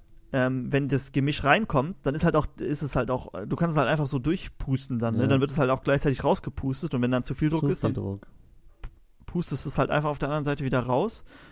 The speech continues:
Speaker 1: Ich weiß nicht, ob es dann deinen Resonanzeffekt
Speaker 2: Und dann
Speaker 1: verstärkt.
Speaker 2: spülst du's vielleicht eher frei wieder, dann hast du zu wenig, also dann, hm, also ich glaube, n-, nicht effektiv, es wird nicht effektiv
Speaker 1: Genau, ich,
Speaker 2: funktionieren.
Speaker 1: ich bin zu dem Schluss gekommen, du kannst es verbauen, es funktioniert, aber es bringt dir nichts.
Speaker 2: Ja.
Speaker 1: Also du hast nicht mehr Leistung dadurch,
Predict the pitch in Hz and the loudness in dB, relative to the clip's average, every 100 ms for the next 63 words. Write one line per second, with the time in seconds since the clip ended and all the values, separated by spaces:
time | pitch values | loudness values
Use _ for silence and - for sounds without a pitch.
0 | - - 147 196 196 165 165 151 156 143 | -12 -4 2 4 4 2 0 -2 -2 -4
1 | 143 143 143 123 127 135 139 196 147 - | 0 0 2 0 2 2 2 0 -6 -6
2 | - - - 104 113 107 123 143 143 131 | -8 -10 -8 -2 -2 0 2 4 4 2
3 | 120 113 - 113 104 - 131 127 98 92 | 2 2 2 0 0 0 2 2 2 0
4 | 95 110 117 104 - 110 110 113 110 110 | 0 -2 -2 -4 -4 -4 -2 -2 -2 -2
5 | 104 110 - - - - _ - 120 117 | -2 -4 -10 -20 -20 -20 _ -6 -4 -4
6 | - 107 131 - 127 120 120 110 110 76 | -4 -2 0 6 10 10 8 4 -2 -10
7 | 113 - 127 120 123 - - 113 - 101 | -14 -8 -2 0 0 -2 -2 -2 -2 -6
8 | - 113 104 110 104 104 113 104 104 98 | -4 -4 -4 -4 -2 -2 0 -4 -2 0
9 | 165 156 143 98 98 - 98 95 92 - | 2 4 2 -2 -6 -6 -4 -2 0 0
10 | 190 185 170 196 202 170 175 156 143 165 | 4 4 6 6 6 4 2 2 2 2
11 | 156 - 135 123 135 208 349 143 - 165 | 2 2 4 4 4 2 -2 -4 -2 -2
12 | - 127 156 208 - 135 135 - 175 123 | 0 0 -2 -4 0 2 4 2 2 0
13 | - - 104 101 131 139 151 135 135 135 | -8 -8 -2 2 4 4 2 4 6 6
14 | 139 127 165 131 127 - | 2 -4 -8 -8 -10 -10